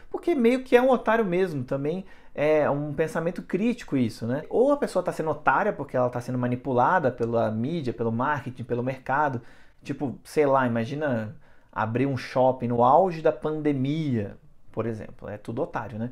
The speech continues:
Ou a pessoa tá sendo otária porque também, pô, tá consumindo um monte de coisa desnecessária, sendo que a gente vive nesse mundo aí que tem um monte de gente passando fome, sem nada,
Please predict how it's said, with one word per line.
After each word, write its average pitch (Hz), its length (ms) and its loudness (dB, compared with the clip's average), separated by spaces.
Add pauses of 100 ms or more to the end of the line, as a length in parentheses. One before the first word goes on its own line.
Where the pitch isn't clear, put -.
(120)
Ou 226 160 8
a 277 80 6
pessoa 226 300 4
tá 165 120 -2
sendo 156 220 0
otária 170 540 4
porque 151 240 -4
também, 190 260 0
pô, 165 180 0
tá 165 80 0
consumindo 202 580 -2
um - 20 0
monte 233 400 4
de 226 100 -6
coisa 196 260 -2
desnecessária, 170 960 -2
sendo 196 200 -6
que 190 80 -4
a - 20 -6
gente 180 220 -8
vive 170 240 -6
nesse 185 240 -6
mundo 160 340 0
aí 151 140 2
que 175 80 -16
tem 170 100 -4
um 156 60 -4
monte 185 140 -4
de 185 40 -6
gente 185 140 -10
passando 165 360 -6
fome, 147 440 -2
sem 151 180 -6
nada, 151 380 -4